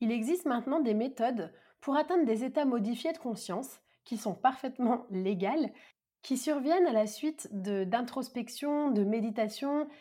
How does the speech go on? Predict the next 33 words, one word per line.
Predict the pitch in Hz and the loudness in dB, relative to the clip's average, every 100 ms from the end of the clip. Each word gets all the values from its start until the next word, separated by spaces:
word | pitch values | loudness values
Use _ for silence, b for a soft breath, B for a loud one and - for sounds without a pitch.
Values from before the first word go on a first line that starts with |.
| B - | B -2
et | 240 277 | 2 2
de | 190 190 | 2 0
pleine | 190 233 220 208 | -2 -2 0 -2
conscience. | 220 220 202 165 - - b b b | -4 -4 -6 -6 -10 -18 b b b
Donc | 220 214 | 2 4
par | 214 | 4
exemple, | 208 214 214 196 | 4 2 2 0
les | 180 | -2
rêves | 170 180 180 | 0 0 0
lucides, | 196 - 359 254 175 | -4 -2 0 0 -4
je | 175 | -6
vous | 185 190 185 180 | -2 -2 -2 -2
ai | 185 | -4
fait | 220 | -4
un | 190 | -4
podcast | 196 196 208 208 | -4 -2 -4 -2
là-dessus, | 175 170 247 | -6 -6 -6
je | 196 | -4
vous | 185 | -4
mettrai | 165 - | -4 -6
les | 180 | -4
notes | 185 180 | -4 -4
dans | 156 | -6
les | 156 | -4
liens. | 175 285 392 _ _ _ b b b | 0 0 -2 _ _ _ b b b
Le | 214 | 4
breath-, | 185 214 262 - - _ _ _ _ _ - | 4 2 -4 -8 -18 _ _ _ _ _ -6
le | 226 214 | 2 2
breathwork, | 185 185 233 269 285 330 330 - B B B | 4 2 2 2 6 6 4 -6 B B B
euh, | 220 190 190 | 2 4 4
les | 196 190 | 2 4
danses | 214 226 214 | 2 2 0
extatiques, | 220 - 226 - 320 320 - | -6 -2 -2 2 4 4 0